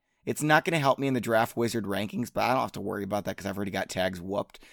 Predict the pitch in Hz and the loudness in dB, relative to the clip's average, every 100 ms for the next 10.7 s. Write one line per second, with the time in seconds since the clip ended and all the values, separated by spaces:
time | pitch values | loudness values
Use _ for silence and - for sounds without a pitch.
0 | - _ - 139 175 - 160 170 147 143 | -20 _ 0 2 4 4 6 8 8 6
1 | 135 131 113 110 98 65 - - _ _ | 4 2 2 0 0 -4 -8 -20 _ _
2 | _ - 139 151 139 139 127 131 120 110 | _ 4 4 4 4 6 6 2 -2 0
3 | 113 101 - 110 135 - 127 120 107 107 | -2 -2 -2 -2 -2 0 2 4 4 2
4 | - _ _ - 120 120 104 - 117 107 | -4 _ _ -2 2 2 0 2 4 4
5 | 107 104 92 90 92 - - - 87 95 | 2 0 -2 -2 -4 -6 -8 -6 -6 -2
6 | 90 101 - 110 104 107 110 98 92 - | -2 -4 -4 -2 0 2 2 2 0 -2
7 | 85 _ _ _ _ - 95 92 95 87 | -6 _ _ _ _ -4 0 2 0 0
8 | 95 92 92 92 98 95 95 98 101 110 | 2 2 0 -2 -2 -2 -2 0 2 4
9 | 117 123 - _ _ - - 98 104 101 | 2 0 -4 _ _ -8 -4 -2 -2 0
10 | 113 170 160 - 120 - - | 4 4 2 2 0 0 -14